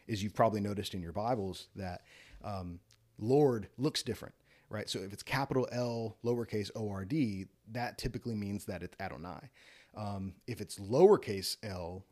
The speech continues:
O R D, that's usually, I believe, Elohim, which is just kind of the word for God, and it's used for other gods too. Um, but then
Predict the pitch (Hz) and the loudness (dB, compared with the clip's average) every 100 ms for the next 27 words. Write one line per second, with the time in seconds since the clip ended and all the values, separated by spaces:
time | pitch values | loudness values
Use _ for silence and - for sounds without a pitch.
0 | - 104 92 90 92 90 113 - 147 147 | -6 -4 -4 -6 -6 -6 -8 -6 -2 0
1 | 151 127 110 107 101 - 110 95 - - | 4 4 2 0 -4 -6 -6 -6 -4 0
2 | 139 104 95 95 101 92 95 - _ - | 2 0 -4 -6 -6 -8 -8 -12 _ -10
3 | 127 104 104 101 92 85 95 92 87 - | -6 -4 -4 -6 -8 -10 -6 -6 -8 -12
4 | - - - 127 120 135 127 - - 101 | -20 -14 -4 -2 0 2 0 -2 -6 -4
5 | 90 107 101 85 85 - - 101 - - | -4 -4 -6 -6 -8 -8 -8 -8 -10 -16
6 | - - - - 107 95 - 135 | -20 -20 -14 -6 -4 -4 -4 -4